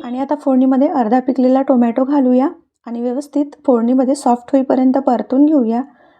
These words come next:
आता टोमॅटो अशा फोडींमध्ये कट करून घालायचा नसेल तर वाटणासोबतसुद्धा तुम्ही टोमॅटो बारीक करून घेऊ शकता. अगदी थोडंसं पाणी घालून चांगलं या फोडणीला शिजू देऊया,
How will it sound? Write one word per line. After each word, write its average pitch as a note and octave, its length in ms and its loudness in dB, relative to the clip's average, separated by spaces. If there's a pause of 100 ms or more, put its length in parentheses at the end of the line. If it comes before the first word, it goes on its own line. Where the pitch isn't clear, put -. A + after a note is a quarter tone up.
(160)
आता B3+ 180 -8
टोमॅटो C4 540 -2 (120)
अशा B3 260 -4
फोडींमध्ये C4+ 540 2
कट B3+ 260 -4
करून C#4 300 0
घालायचा B3 420 0
नसेल C#4+ 340 2 (420)
तर D4+ 60 -8
वाटणासोबतसुद्धा C4+ 1080 -4
तुम्ही B3+ 280 2
टोमॅटो B3+ 600 0 (480)
बारीक B3 360 -4
करून D#4 260 0
घेऊ D4 200 0
शकता. C#4 460 -4 (240)
अगदी B3+ 340 -6
थोडंसं D4+ 380 -2
पाणी C4 340 2
घालून C4+ 320 0 (180)
चांगलं A3+ 300 -4
या C#4+ 100 0
फोडणीला B3 500 0
शिजू B3 320 -2
देऊया, B3+ 360 2